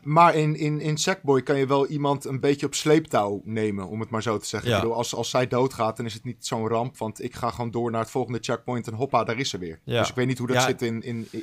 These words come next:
Speaker 1: It Takes Two.
Speaker 2: D-, dat is in een koopgame vaak wat, wat, wat moeilijker, hè? Omdat je eigenlijk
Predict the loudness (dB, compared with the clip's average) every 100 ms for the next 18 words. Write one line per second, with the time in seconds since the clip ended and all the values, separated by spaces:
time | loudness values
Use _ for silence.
0 | -10 -12 -8 -8 -6 -6 -4 -2 0 0
1 | 0 -2 0 2 2 2 -2 0 0 0
2 | 0 -8 -8 -10 -10 _ _ -8 -2 2
3 | 2 2 0 0 0 -2 -4 -6 -4 -2
4 | -2 -2 -6 -6